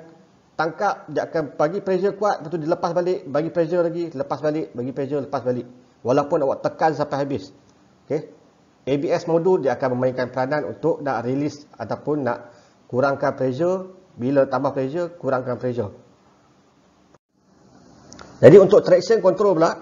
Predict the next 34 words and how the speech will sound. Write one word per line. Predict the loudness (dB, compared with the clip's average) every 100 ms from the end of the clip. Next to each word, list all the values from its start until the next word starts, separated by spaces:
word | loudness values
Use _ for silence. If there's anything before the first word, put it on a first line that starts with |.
| -14 -20 -20 -20 -20 -20 -20 -20 _ _ -10
okey, | -10 -10 -16 -20 -20 -6
you | 2 4
may | 4 4
ex-, | 4 2 -2 -4
occasionally | -2 0 2 4 4 4 0 -4 -8
experience | -6 2 2 4
a | 2
wheel | 2 2
spin | 0 -2 0 2
when | 2 2 2
starting | 0 -2 -2 0
off | 2 2 -2 -2
or | 0 0
accelerating, | 0 4 4 2 -4 -4
particularly | -8 -6 -6 -4 -4
on | -4 -6
a | -4
slippery | -6 -4 -2 -2 -2
or | -2
wet | 4 2 2
road | -6
surface. | -8 -6 -4 -4 -10 _ _ _
Jadi, | -12 -6 -4
ah, | -4 -6
se-, | -12 -18 -18 _ _ -16
macam | -12 -6 -4 -2
orang-orang | -2 0 -2
muda | -2 2 4 4
kan, | 0 -4 -14 -20 _ _ -12
dia | -10
suka | -8 -4 -4
pergi | -2 -4 -4
isi | -4 -4
minyak, | -2 -2